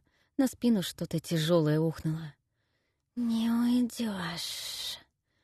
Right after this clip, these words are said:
зашипела прямо в ухо. Сомкнулись на шее холодные пальцы. Снова Веша с головой под водой оказалась. Паника прошибла ледяным ознобом.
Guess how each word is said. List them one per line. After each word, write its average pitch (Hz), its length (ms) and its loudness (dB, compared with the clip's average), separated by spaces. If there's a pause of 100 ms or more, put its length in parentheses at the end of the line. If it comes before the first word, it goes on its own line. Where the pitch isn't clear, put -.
(360)
зашипела 214 680 2
прямо 180 340 2
в 208 100 -2
ухо. 175 400 -4 (840)
Сомкнулись 220 720 2
на 160 140 2
шее 214 340 2
холодные 160 540 2
пальцы. 160 640 -6 (680)
Снова 285 420 4
Веша 185 380 2
с 170 60 0
головой 165 420 2
под 160 160 -2
водой 165 340 4
оказалась. 180 720 -2 (540)
Паника 254 380 4
прошибла 190 520 2
ледяным 165 440 4
ознобом. 170 640 0